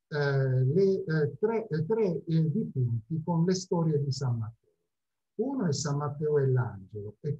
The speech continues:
questo, l'altra è la vocazione e l'altra è il martirio di San Matteo. E questa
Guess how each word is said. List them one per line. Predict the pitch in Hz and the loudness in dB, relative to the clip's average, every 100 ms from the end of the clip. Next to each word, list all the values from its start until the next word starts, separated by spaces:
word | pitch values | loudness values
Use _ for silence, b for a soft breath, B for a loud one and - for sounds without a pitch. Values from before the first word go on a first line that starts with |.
| - | -2
questo, | 127 104 - _ 107 | -2 -2 -10 _ -6
l'altra | 175 190 131 123 | -2 -2 -2 0
è | |
la | 143 185 | 2 0
vocazione | 247 277 262 - 139 110 104 117 139 - | -4 -10 -14 -6 -4 -4 -4 -4 -4 -2
e | 208 220 | 0 2
l'altra | 135 117 120 117 127 131 127 | 0 0 -2 -4 -2 0 -2
è | - | 0
il | 143 139 156 | 0 2 2
martirio | 196 170 - 123 113 117 117 | 2 0 -4 -4 -2 -4 -6
di | 113 | -8
San | - - | -12 -16
Matteo. | 101 _ _ _ _ _ _ _ _ _ _ _ _ _ _ _ _ _ _ _ _ | -18 _ _ _ _ _ _ _ _ _ _ _ _ _ _ _ _ _ _ _ _
E | 196 196 196 196 196 | 2 4 4 2 0
questa | 330 320 - - 139 185 - | -4 -6 -8 -4 -4 -4 -8